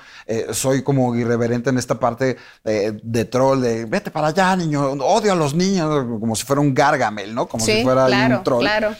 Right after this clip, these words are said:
Speaker 1: Pero nunca digo esas groserías. Y entonces cua-, mis hijos me provocan diciendo, "¿Qué pasó, Escorpioncito? ¿Cómo estás?". No sé qué. Ya,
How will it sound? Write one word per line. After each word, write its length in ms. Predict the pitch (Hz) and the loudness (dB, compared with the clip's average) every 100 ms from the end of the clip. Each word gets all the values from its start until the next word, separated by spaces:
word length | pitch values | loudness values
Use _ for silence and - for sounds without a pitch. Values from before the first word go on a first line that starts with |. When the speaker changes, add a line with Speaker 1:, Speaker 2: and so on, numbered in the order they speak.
| - _ | -14 _
Speaker 1:
Pero 180 | - 123 | -2 2
nunca 380 | 139 165 170 143 | 4 4 4 2
digo 260 | 120 117 117 | 0 0 0
esas 180 | 123 117 | -2 -2
groserías. 440 | 123 131 131 127 | -2 0 0 -2
Y 40 | |
entonces 200 | 127 131 147 | -2 -2 -2
cua-, 120 | 139 | -2
mis 400 | 135 120 139 131 | -4 -2 0 0
hijos 300 | 139 151 131 | 0 2 2
me 160 | 131 127 | 0 0
provocan 680 | 135 127 135 147 143 139 | 2 2 4 2 2 0
diciendo, 380 | 131 117 143 143 135 202 226 | -2 -2 0 0 0 0 0
"¿Qué 120 | 240 | 0
pasó, 300 | 262 277 262 | 2 2 2
Escorpioncito? 680 | 262 247 190 180 165 175 190 | 2 2 2 2 0 -2 -2
¿Cómo 180 | 240 269 | -2 -2
estás?". 320 | 247 254 247 | 0 2 2
No 160 | 247 240 | 2 0
sé 80 | 214 | 0
qué. 160 | 185 | 0
Ya, 380 | 143 139 135 - | 2 2 2 -2